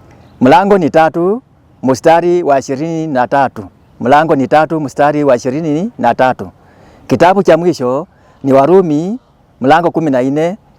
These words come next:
mstari wa kumi na nane peke yake. Karibuni watazamaji,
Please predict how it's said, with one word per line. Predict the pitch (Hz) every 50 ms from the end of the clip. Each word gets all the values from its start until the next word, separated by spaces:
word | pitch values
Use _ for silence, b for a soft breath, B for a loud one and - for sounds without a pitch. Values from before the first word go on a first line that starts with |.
| _ _
mstari | - 127 120 - - 151 160 156 151
wa | 143 135 143
kumi | - - 156 175 165
na | 160 156 151 160 190 240 - _ _
nane | - 120 143 147 151 156 156 160
peke | 160 - 143 123 - 123
yake. | 120 117 107 - - 95 92 82 - - - - - - - - - -
Karibuni | - 135 135 135 139 131 151 165 170 175 180 185 196 214 254 - _ _ _ _ _ - _ _ _ _ _
watazamaji, | 135 131 139 139 147 135 135 131 127 131 131 117 107 - 117 127 156 185 240